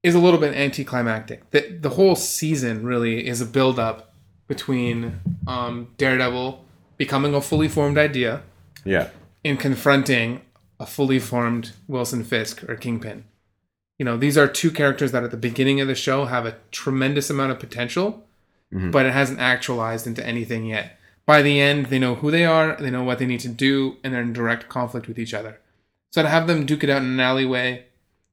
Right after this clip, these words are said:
Speaker 1: for some people, was a little bit of a disappointment. What'd you think of that final scene?
Speaker 2: It,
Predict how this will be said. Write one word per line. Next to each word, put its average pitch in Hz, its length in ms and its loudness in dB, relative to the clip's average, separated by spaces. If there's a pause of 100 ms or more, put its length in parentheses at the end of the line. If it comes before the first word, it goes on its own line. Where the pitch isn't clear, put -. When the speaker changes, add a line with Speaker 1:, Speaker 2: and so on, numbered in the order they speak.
(100)
Speaker 1:
for 156 80 2
some 156 220 4
people, 139 260 0
was 127 140 -2
a 127 40 -6
little 123 220 -2
bit 120 160 -2
of 117 140 -4
a 110 120 -6
disappointment. 113 680 -8 (480)
What'd 156 180 2
you 165 60 6
think 151 120 0
of 131 60 0
that 113 160 -2
final 117 240 -2
scene? 113 320 -6 (160)
Speaker 2:
It, 127 400 6